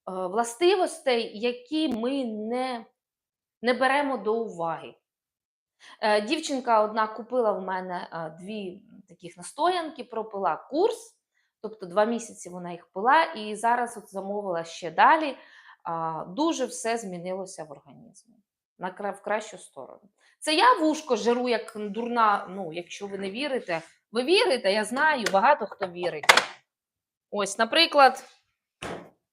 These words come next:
ось о, воно у мене стоїть, ось тут. Назбирала і помаленьку додаю до омлетів, додаю до чогось смаженого, якщо щось роблю.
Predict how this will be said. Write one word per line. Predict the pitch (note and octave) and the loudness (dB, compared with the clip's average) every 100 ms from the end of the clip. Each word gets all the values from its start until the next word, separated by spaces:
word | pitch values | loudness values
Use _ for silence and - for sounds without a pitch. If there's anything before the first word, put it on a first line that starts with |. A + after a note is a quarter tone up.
| _ _ _ _ _ _ _ | _ _ _ _ _ _ _
ось | G#3+ G#3+ | -4 6
о, | D#4 D4+ | 6 8
воно | A#3+ A#3 | 4 4
у | |
мене | A#3 B3 A3+ | 4 4 2
стоїть, | - G#3+ A3+ D#4+ F4+ | 0 0 4 4 2
ось | A3 - | 0 -4
тут. | - D4 D#4 - _ _ _ _ _ _ _ | -2 -2 -4 -12 _ _ _ _ _ _ _
Назбирала | G3+ B3 G3 G#3 A3+ D#4 E4+ D4+ C#4 | 4 4 4 6 10 12 12 10 8
і | - D#4+ | 6 0
помаленьку | F#4 D4 C4+ C4 C#4+ C#4+ C#4+ A#3+ | 4 4 6 6 6 4 -2 -4
додаю | A3+ A#3 A#3 A3 G#3+ | 0 0 0 -2 2
до | A3+ | 6
омлетів, | D#4+ D#4+ C#4+ C#4+ C#4 C4+ C4 - B3+ - _ _ _ | 8 8 4 2 2 0 -4 -12 -14 -14 _ _ _
додаю | G3 C#4 B3 B3 A#3+ A#3+ | -2 2 4 4 2 -2
до | F#3+ G#3 | -2 -4
чогось | A3 A3 G#3 | -4 -6 -6
смаженого, | - D4 D4+ C#4+ B3+ B3+ B3 | 4 8 10 8 6 2 2
якщо | A#3+ A#3 A#3 A#3+ | 2 0 -2 -4
щось | A#3 - A3 - | -4 -4 -6 -4
роблю. | A3+ G#3 G3+ G#3+ G#3+ | -6 -4 -4 -4 -6